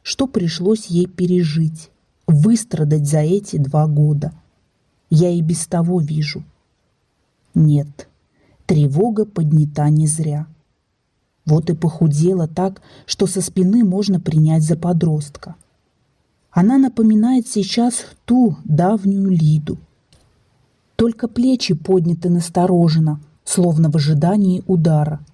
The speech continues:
Да в бездонных глазах – скопившаяся невысказанная боль. Хотя нет, не только это.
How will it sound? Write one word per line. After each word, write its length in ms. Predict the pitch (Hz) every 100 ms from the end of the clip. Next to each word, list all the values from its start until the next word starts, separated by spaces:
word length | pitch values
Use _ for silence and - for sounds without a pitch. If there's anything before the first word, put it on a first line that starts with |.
| _ _ _ _ _ -
Да 160 | 151
в 100 | 151
бездонных 640 | 147 165 151 185 190 175 156
глазах – 540 | 165 160 156 185 208 - _ -
скопившаяся 960 | - 165 156 214 240 - 185 175 -
невысказанная 960 | 151 147 143 160 - 160 151 156 156 160
боль. 360 | 147 147 156 - _ _ _ _ _ _ _ _ _
Хотя 360 | _ 156 151 170
нет, 300 | 165 160 156 - _ _ _ _
не 180 | 208 220
только 460 | 214 190 147 151 147
это. 360 | 139 - 151